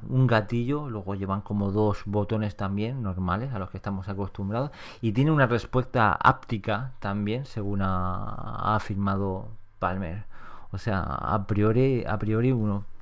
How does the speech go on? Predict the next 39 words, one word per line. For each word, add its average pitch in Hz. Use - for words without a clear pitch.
muy 123
completos, 120
eh, 101
se -
ven 104
ligeros, 131
eh, 98
la 104
gente 117
en 113
el 110
E 110
tres 113
que -
ha 104
podido 107
probarlo 107
están, 104
están 110
muy 110
contentos. 101
Comentaba 95
un, 104
un 101
tío 104
por 95
ahí 98
que, 92
que -
lo 117
han 117
clavado, 98
este 101
lo 113
ha 110
probado 110
con 101
dos -
Constellation 107